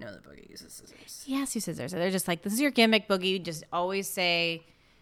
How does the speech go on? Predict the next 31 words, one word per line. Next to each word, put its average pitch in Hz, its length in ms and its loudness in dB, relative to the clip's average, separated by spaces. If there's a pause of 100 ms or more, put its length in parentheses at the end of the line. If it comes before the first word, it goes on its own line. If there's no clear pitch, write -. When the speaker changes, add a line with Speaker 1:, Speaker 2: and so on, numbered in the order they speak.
(320)
Speaker 2:
you 185 280 2
use 262 240 4
clippers, 190 440 -2
never 180 580 4
admit 170 440 2
that 165 120 -4
you 165 140 -2
can 160 100 -4
know 160 120 0
how 156 100 0
to 147 60 -4
use 151 100 -6
scissors." - 360 -10
Just 220 220 0
for 285 120 0
the, 294 100 2
just 269 180 8
Speaker 1:
He 359 80 12
Speaker 2:
for 403 80 10
the - 40 4
show. - 120 12
Speaker 1:
already 370 320 12
calls 269 500 8
himself 233 460 4
Doctor 226 380 8
Boogie. 214 440 0
It's 208 120 -8
like, 233 160 -2
they're 302 160 2
just, 339 180 -4
like, 330 120 2